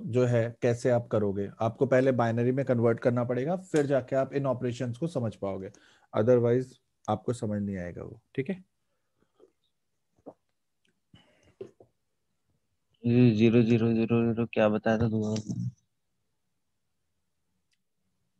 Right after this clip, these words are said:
Speaker 1: एक integer जो है वो कितनी bytes का होता है, उसका size क्या होता है,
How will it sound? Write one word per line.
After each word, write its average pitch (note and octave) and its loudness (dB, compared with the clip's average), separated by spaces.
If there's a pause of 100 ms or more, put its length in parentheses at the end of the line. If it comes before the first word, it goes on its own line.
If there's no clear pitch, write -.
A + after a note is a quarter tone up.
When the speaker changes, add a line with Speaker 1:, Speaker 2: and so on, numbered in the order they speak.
Speaker 1:
एक C3+ 0
integer C3 2
जो C#3+ 2
है C3+ -2
वो C#3+ 0
कितनी D3+ -2
bytes G#2+ 0
का G#2 -8
होता F#2+ -6
है, - -4
उसका A2+ -6
size B2 -2
क्या A#2 0
होता F#2+ -4
है, F#2 -12